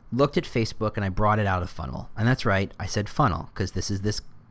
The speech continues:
pl-, podcast, I'm allowed to say funnel. I'm gonna say funnel 'cause I love the marketing funnel. If you haven't heard me wax poetic about the marketing funnel, well,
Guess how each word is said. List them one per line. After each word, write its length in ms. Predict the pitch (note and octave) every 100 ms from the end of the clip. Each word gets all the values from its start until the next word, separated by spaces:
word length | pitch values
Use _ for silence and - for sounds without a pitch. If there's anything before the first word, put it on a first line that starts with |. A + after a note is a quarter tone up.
| -
pl-, 140 | G#2+
podcast, 540 | - A2+ F#2+ F#2+ G2 -
I'm 100 | F2+
allowed 160 | F#2+
to 60 | G#2+
say 140 | G#2+
funnel. 300 | F#2 D#2+ F2
I'm 80 | F#2
gonna 120 | A2+
say 160 | A2+ F2
funnel 300 | - E2+ G2+
'cause 220 | - F2+ -
I 80 |
love 300 | A2 C3+ D3 C#3 - - -
the 80 | -
marketing 340 | E3 F3 E3+ D3
funnel. 300 | D3 B2+ G#2
If 120 | -
you 60 |
haven't 240 | G#2+ A2+ A#2
heard 140 | A#2
me 180 | A2 G#2 - - -
wax 340 | B2 A#2 A2+
poetic 400 | - A#2 G#2+ G#2
about 180 | G#2 G2+
the 80 | G#2
marketing 320 | G#2 F#2+ G2
funnel, 340 | F#2 F#2+ G#2 G#2+
well, 380 | A2+ A#2+ C#3